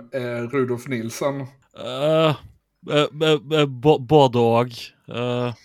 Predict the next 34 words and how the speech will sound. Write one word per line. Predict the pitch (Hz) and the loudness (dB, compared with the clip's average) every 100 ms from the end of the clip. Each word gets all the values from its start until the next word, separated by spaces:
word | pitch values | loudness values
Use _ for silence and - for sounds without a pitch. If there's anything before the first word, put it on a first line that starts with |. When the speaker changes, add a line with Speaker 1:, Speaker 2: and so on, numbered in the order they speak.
| - 127 | -14 -8
Speaker 1:
Eh, | 123 | -6
för | 127 196 | -2 2
en | 214 190 185 | 4 4 4
sak | - 202 185 | 2 4 6
Speaker 2:
eh, | 170 185 | 4 4
Speaker 1:
slog | 190 147 | 2 2
Speaker 2:
och, | 185 175 | 2 0
och | 180 170 | 0 -2
uppenbart | - 131 135 143 | -2 -4 -4 -2
borde | 180 147 131 | -2 0 0
Kontra | - 117 - 135 | 0 -2 -2 -4
kämpa | - 143 120 - 117 | 0 -2 -2 -4 0
för | 127 117 127 | 0 0 -4
att | - | -4
kontrollera | 135 143 131 104 104 | -4 0 2 0 0
oljeplattformarna, | 131 120 107 113 - 113 104 117 | 0 0 -2 -4 -4 -4 -2 -4
inte | 120 - | -4 -2
ödelägga | 135 135 107 101 101 | 2 2 2 -4 -2
det. | 110 117 _ _ | -4 -6 _ _
Speaker 1:
Ja, | 156 254 185 117 113 - | -6 0 0 -2 -10 -10
eh, | 180 170 160 160 156 156 | -4 0 2 2 0 -2
för | - 175 | -2 2
det | 185 | 4
är | 180 | 4
ju | 180 180 | 2 2
det | 180 160 160 | 2 2 -2
som, | 185 175 175 160 | -2 -4 -6 -12
det | 175 | -8
var | 190 | -6
det | 190 | -2
jag | 196 185 | 0 0
reagerade | 175 165 147 139 | -2 0 0 0
på | 151 | -2
också. | 131 - 139 | -4 -4 -6